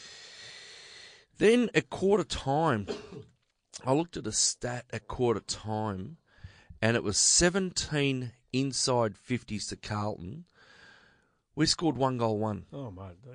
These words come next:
Speaker 2: <laughs> Look at our conversion once we
Speaker 1: One
Speaker 2: inside.
Speaker 1: goal,
Speaker 2: <laughs> That's
Speaker 1: one.
Speaker 2: bloody horrible.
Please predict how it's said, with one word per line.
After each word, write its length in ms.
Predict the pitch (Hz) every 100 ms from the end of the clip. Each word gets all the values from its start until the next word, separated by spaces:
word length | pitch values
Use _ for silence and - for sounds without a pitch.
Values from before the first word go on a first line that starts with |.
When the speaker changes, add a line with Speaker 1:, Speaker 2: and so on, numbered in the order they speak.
| 143 98
Speaker 2:
<laughs> 0 |
Look 280 | 135 143 135
at 60 | 123
our 80 |
conversion 560 | 113 117 104 113 110 101
once 220 | 104 101
we 60 | 117
Speaker 1:
One 200 | 160 180
Speaker 2:
inside. 300 | 180 147 113
Speaker 1:
goal, 460 | 151 147 139 135 -
Speaker 2:
<laughs> 40 |
That's 120 | 190
Speaker 1:
one. 420 | 117 113 135 104 80
Speaker 2:
bloody 280 | - 123
horrible. 420 | 123 139 143 143